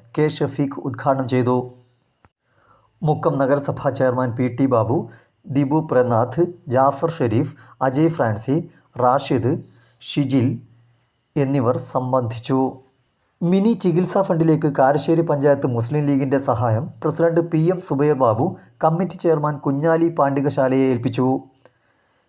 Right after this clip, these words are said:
നിയോജക മണ്ഡലം മുസ്ലിം ലീഗ് സെക്രട്ടറി എ കെ സാദിഖ്, ജില്ലാ കൗൺസിൽ അംഗം കെ കോയ,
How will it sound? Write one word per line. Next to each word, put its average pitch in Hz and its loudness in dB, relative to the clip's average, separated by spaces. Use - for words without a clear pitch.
നിയോജക 143 2
മണ്ഡലം 139 0
മുസ്ലിം 135 -2
ലീഗ് 139 -2
സെക്രട്ടറി 120 -2
എ 151 2
കെ 165 0
സാദിഖ്, 120 -2
ജില്ലാ 160 2
കൗൺസിൽ 160 0
അംഗം 143 -2
കെ 151 0
കോയ, 120 2